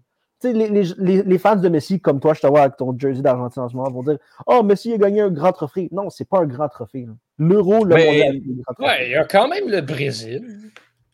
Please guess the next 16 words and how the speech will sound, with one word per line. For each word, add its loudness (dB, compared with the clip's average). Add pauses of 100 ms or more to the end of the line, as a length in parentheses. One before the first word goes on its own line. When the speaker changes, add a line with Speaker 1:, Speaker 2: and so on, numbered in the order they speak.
(880)
Speaker 1:
Brésil, 2
Speaker 2:
Ouais, 6
Speaker 1:
c'est, 4
c'est 0
Speaker 2:
Chili, -2
Speaker 1:
quelqu'un 2
dans 0
Speaker 2:
Colombie, 2
Speaker 1:
Ronaldo, 2
Speaker 2:
Uruguay, 4
Speaker 1:
Ronaldo, 2
Speaker 2:
non. -2
Speaker 1:
Ronaldinho, -2
Kaká, -8
Speaker 2:
Je, 2
Speaker 1:
là. 4